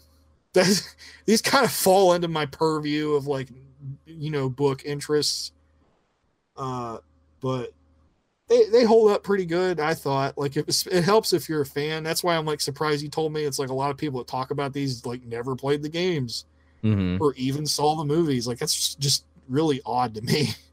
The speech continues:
Speaker 2: Yeah, I, I think I was just finding a lot of just bookworm people. They're just like, "Oh, this looks pretty cool. Let's see what this is about."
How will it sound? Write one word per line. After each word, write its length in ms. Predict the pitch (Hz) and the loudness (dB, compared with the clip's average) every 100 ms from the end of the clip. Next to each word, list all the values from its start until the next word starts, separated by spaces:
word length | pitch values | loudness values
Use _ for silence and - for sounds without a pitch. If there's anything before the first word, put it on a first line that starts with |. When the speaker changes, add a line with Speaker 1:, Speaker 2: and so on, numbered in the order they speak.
| _ - | _ -4
Speaker 2:
Yeah, 440 | 104 92 92 98 - | -2 0 -2 -6 -4
I, 180 | 127 139 135 - | -2 -2 -6 -2
I 180 | 131 143 | 2 2
think 260 | 156 135 | 2 2
I 160 | 120 113 | 2 2
was 240 | 110 92 | 0 -2
just 340 | - 101 - - _ _ _ _ _ - | -2 -4 -4 -12 _ _ _ _ _ -12
finding 420 | - 110 98 101 | -2 -2 0 -2
a 80 | 92 | -2
lot 240 | 90 90 | -2 -2
of 220 | 85 78 | -4 -4
just 180 | 87 80 71 65 - | -6 -8 -10 -14 -12
bookworm 760 | 76 90 85 85 87 80 80 73 | -6 -4 -4 -2 -2 0 -2 -4
people. 420 | 85 78 78 78 | -6 -4 -4 -4
They're 140 | 73 | -6
just 240 | 82 82 82 | -8 -10 -6
like, 200 | 85 87 | -6 0
"Oh, 140 | 120 | 2
this 160 | 123 120 | 2 0
looks 360 | 123 - - - | -2 -4 -12 -16
pretty 280 | - 90 87 - | -10 -6 -6 -6
cool. 480 | 92 95 113 117 - _ _ _ _ _ | -2 0 0 -2 -8 _ _ _ _ _
Let's 120 | 98 90 | -4 0
see 120 | 107 | 0
what 120 | 98 | 2
this 200 | 123 123 | 0 0
is 140 | 92 | -2
about." 420 | 85 76 71 - | -4 -4 -4 -8